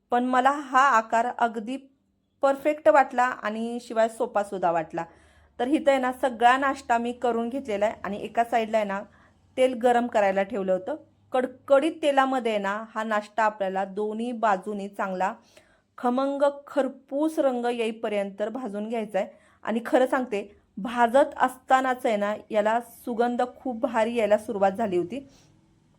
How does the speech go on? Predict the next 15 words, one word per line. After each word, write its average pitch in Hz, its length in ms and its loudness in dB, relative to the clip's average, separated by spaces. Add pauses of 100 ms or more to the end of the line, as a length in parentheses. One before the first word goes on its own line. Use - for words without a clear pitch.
(400)
तर 226 80 4
हा 240 180 4
नाश्ता 262 360 2
तुम्ही 254 260 -4
आहे 233 120 -2
ना, 208 220 -2 (540)
ग्रीन 277 240 2
चटणी 269 380 2
असू 269 200 -4
द्या, 226 240 2
नाहीतर 220 400 -4
मग 226 340 -4
केचप 233 360 -2
असू 208 220 2
द्या, 202 180 0